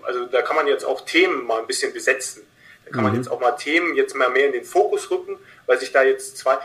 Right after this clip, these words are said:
Speaker 1: wie so zwei schlechte Rapper, die sich da gegenseitig dissen und damit ein bisschen die Verkaufszahlen <laughs> hochtreiben. Also das hat so ein
Speaker 2: Okay.
Speaker 1: bisschen so dieselbe Dynamik, also die ich da so ein bisschen sehen könnte.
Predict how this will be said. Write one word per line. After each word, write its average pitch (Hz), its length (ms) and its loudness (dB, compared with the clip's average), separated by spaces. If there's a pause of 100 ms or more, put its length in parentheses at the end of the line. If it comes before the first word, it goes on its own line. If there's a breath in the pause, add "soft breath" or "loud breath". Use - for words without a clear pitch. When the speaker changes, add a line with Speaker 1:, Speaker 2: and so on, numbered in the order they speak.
(140 loud breath)
Speaker 1:
wie 135 80 -14
so 127 120 -8
zwei 120 200 -2
schlechte 113 380 -2
Rapper, 117 260 -2
die 104 120 -12
sich - 260 -18
da 107 220 0
gegenseitig 110 520 -8
dissen 113 280 -14 (340 loud breath)
und 120 160 -6
damit 113 320 4
ein - 60 -16
bisschen - 220 -8
die 123 60 -8
Verkaufszahlen 107 720 -4
<laughs> - 20 -20
hochtreiben. 104 580 -10 (300 loud breath)
Also 156 180 2 (260 loud breath)
das 123 140 -2
hat 147 100 0
so 147 60 2
ein 139 60 2
Speaker 2:
Okay. - 80 -2
Speaker 1:
bisschen 147 180 2
so 135 60 -2
dieselbe 131 400 0
Dynamik, 135 540 -2
also 110 160 -8 (160)
die 117 80 -20
ich - 100 -20
da 110 100 -4
so 107 80 -10
ein 113 40 -20
bisschen 107 280 -16
sehen 110 300 -8
könnte. - 320 -10